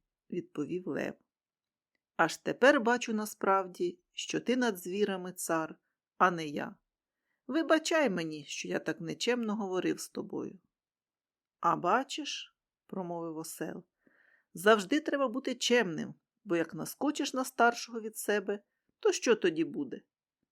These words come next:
От і тепер я міг би тебе покарати на смерть. Але вибачаю, бо ти це зробив з дурного розуму, а не зі злої волі. Іди ж тепер і шануйся на другий раз». І лев пішов,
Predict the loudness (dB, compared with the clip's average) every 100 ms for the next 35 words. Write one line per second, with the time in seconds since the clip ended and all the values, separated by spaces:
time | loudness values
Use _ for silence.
0 | _ -4 0 2 2 4 4 4 2 0
1 | 0 0 0 -2 -2 0 4 4 2 -2
2 | -2 -6 -6 -4 -4 -8 _ _ _ _
3 | _ _ _ _ 2 4 4 2 2 -2
4 | 0 0 0 -6 -14 _ _ _ _ _
5 | -8 -4 -2 -2 -2 0 2 2 0 -2
6 | -2 -2 -2 0 2 4 2 -2 -8 -10
7 | -16 _ _ _ _ -2 0 -2 -6 -8
8 | -4 -2 0 -2 -2 -4 -6 -12 _ _
9 | _ _ _ _ -6 0 0 0 -2 -2
10 | 0 -2 -4 _ _ _ _ -4 0 2
11 | 0 -2 -6 -6 -4 -4 -4 -4 -6 -6
12 | -12 -18 _ _ _ _ _ _ _ _
13 | _ _ _ _ 2 2 2 0 -2 -2
14 | 0 0 -2